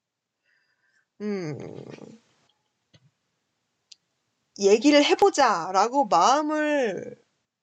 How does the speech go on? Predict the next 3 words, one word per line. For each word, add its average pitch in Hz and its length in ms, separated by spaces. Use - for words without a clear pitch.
먹었다는 339 680
거는 285 540
그래도 294 300